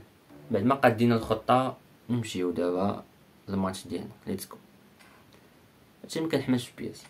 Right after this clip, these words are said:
شكون ديجا نتايا مسجل خطة على داك نيش الدولة الإسبانية كدا، هما كيزيدو مازال يعطيوك اللعابة إعارة، علاش؟ تا جامع الصبريون كاملين ويعطيوك إعارة البيسيك، اش غدير بيهم؟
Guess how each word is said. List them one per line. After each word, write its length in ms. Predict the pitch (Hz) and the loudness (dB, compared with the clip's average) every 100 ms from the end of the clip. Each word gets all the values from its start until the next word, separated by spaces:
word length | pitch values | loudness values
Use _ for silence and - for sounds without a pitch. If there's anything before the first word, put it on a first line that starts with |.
| - | -16
شكون 240 | - 123 | 0 2
ديجا 420 | 123 160 151 139 131 | 2 2 2 0 -2
نتايا 320 | 123 113 107 | -4 -4 -4
مسجل 360 | 104 101 98 | -4 -4 -4
خطة 340 | 104 110 - 98 | -4 -6 -4 -4
على 300 | 98 113 110 | -2 -2 -4
داك 200 | 107 107 | -6 -4
نيش 220 | 110 101 | -4 -6
الدولة 720 | 92 104 110 104 107 107 107 | -4 0 2 2 2 0 -2
الإسبانية 680 | - 104 - 107 104 104 104 | -2 -8 -4 -2 0 -2 -4
كدا، 220 | 104 135 | -4 -4
هما 260 | 151 143 147 135 | -4 -6 -8 -6
كيزيدو 400 | 127 113 113 117 | -4 -2 -2 -2
مازال 340 | 110 104 101 | -2 -2 -2
يعطيوك 380 | 90 - 98 98 | -4 -6 -8 -6
اللعابة 400 | 90 85 95 98 | -6 -6 -4 -4
إعارة، 380 | - 87 85 90 | -4 -6 -6 -4
علاش؟ 340 | 139 170 - - - _ _ - - | -4 -6 -10 -20 -20 _ _ -20 -4
تا 100 | 139 | 0
جامع 260 | 143 135 | 2 2
الصبريون 440 | 110 - 117 135 123 | -2 -2 -2 0 -2
كاملين 300 | 127 143 165 | -2 -2 -4
ويعطيوك 360 | 151 151 - | -4 -6 -4
إعارة 280 | 135 127 135 | -2 0 0
البيسيك، 500 | 120 113 107 - - - | 2 2 0 -4 -12 -4
اش 100 | 147 | -2
غدير 300 | 175 180 175 | 2 2 2
بيهم؟ 180 | - | -2